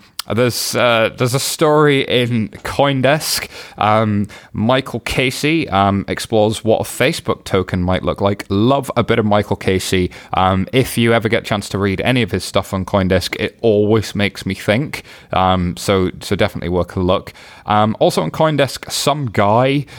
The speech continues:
wrote a blog post called "Don't Hodl, Buildle." I don't know even how you say that. How blockchain tech will add value in twenty eighteen. Um, the guy's name was Ajit Tripathi, and we love you, Ajit.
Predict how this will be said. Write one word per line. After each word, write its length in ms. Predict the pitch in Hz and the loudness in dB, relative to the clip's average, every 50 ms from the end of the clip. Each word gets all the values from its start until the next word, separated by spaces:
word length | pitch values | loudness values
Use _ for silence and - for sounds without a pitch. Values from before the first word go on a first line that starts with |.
| - - - | -20 -14 -4
wrote 380 | - 101 110 113 - - - - | 0 2 2 2 2 -2 -4 -2
a 220 | 113 113 107 104 - - _ - - | 2 2 2 2 0 -4 _ -8 -2
blog 240 | - 117 113 113 - | 0 2 2 0 0
post 340 | - 143 131 131 117 - | 0 0 0 0 -2 -4
called 320 | - - 123 104 98 92 - | -4 -2 0 0 -2 0 0
"Don't 220 | 117 110 107 104 | 0 2 0 0
Hodl, 500 | - - - 123 120 107 110 107 104 101 | -2 -2 0 0 2 2 2 0 0 0
Buildle." 480 | - 107 101 104 101 - 139 156 170 156 - _ _ - | 0 0 0 0 0 -2 -2 -2 -2 -4 -6 _ _ -4
I 100 | - 107 | 0 0
don't 120 | 101 110 101 | 2 2 2
know 80 | 107 | 2
even 240 | 110 104 101 104 101 | 2 2 2 0 0
how 140 | - 104 101 | 0 0 0
you 160 | 98 95 95 | 0 -2 -2
say 180 | - - 104 98 | 0 0 0 2
that. 240 | 98 107 113 - - 160 - - - | 2 2 2 0 -4 -10 -14 -8 -4
How 140 | - 123 135 | -2 -2 0
blockchain 500 | 113 - 131 143 - - - 127 113 101 | 2 2 0 0 0 -2 -2 -2 -2 -2
tech 260 | - - 123 107 - | -2 -2 -2 -2 -2
will 200 | - 107 107 - | 0 0 2 2
add 180 | - 113 110 101 | 2 2 0 0
value 400 | 101 110 110 110 104 110 107 101 | 0 0 2 2 0 0 -2 -2
in 80 | 95 | -2
twenty 260 | 95 - - 110 98 95 | -2 0 0 2 2 2
eighteen. 520 | 95 98 - - - 107 104 113 135 127 - - - - | 0 0 -2 -2 -2 0 0 0 -2 -4 -6 -12 -8 -2
Um, 300 | - 101 101 95 95 78 | 0 0 0 0 -2 -6
the 100 | - 101 | -4 0
guy's 300 | 117 110 107 104 - 117 | 2 2 2 2 2 0
name 160 | 107 95 95 | 0 0 0
was 120 | 95 87 - | -2 -4 -2
Ajit 280 | - 104 95 - 92 - | -2 -2 -2 -2 -4 -6
Tripathi, 600 | - - 95 - 98 90 92 - - 92 87 90 | -6 -8 -6 -2 -2 -2 -2 -4 -6 -4 -4 -4
and 100 | 85 85 | -4 -2
we 60 | 90 | -2
love 220 | 90 90 87 82 87 | -2 -2 -2 0 -2
you, 80 | 85 | -2
Ajit. 340 | 82 82 78 - - - - | -2 -2 -4 -4 -6 -8 -8